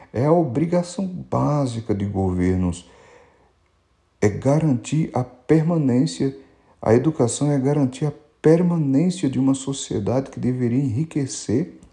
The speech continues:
e crescer. E ainda assim, sobra para a pequena empresa o papel social de empregar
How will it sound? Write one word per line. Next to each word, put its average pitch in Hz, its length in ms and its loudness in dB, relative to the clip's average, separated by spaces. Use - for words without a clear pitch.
e 113 80 -4
crescer. - 800 -4
E 90 160 -2
ainda 135 380 2
assim, 135 500 -6
sobra 117 460 -2
para - 160 -10
a - 40 -10
pequena 139 500 -4
empresa 120 580 -4
o 113 60 -8
papel 113 480 -6
social 120 680 -2
de 92 140 -6
empregar 92 600 -4